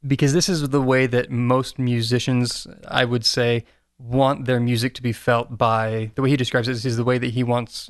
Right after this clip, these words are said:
we want our music to be felt by those who listen to it. Um, especially when it's, uh, something that is near and dear to our hearts. If it's, uh, whether it's something that you've composed or something that,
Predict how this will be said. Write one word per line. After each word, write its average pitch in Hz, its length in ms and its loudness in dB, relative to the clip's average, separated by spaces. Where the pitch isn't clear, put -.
we 131 160 4
want 127 280 2
our 123 120 0
music 120 240 -2
to - 80 -16
be 123 80 0
felt 120 300 0
by 117 140 2
those 113 200 -2
who 123 120 -4
listen 117 320 -4
to - 160 -8
it. - 160 -8
Um, 117 440 2
especially 151 680 2
when 127 200 4
it's, - 580 -4
uh, 117 280 0
something 131 320 0
that 127 100 2
is 113 100 0
near 120 260 4
and 110 120 -2
dear 117 180 0
to - 140 -8
our 117 160 -2
hearts. 113 400 -2
If 113 120 -8
it's, 117 180 -6
uh, - 380 -6
whether 123 180 2
it's 117 140 -6
something 120 220 0
that - 100 -4
you've 123 140 -2
composed 135 540 2
or 117 60 -2
something 120 540 -2
that, 117 220 -2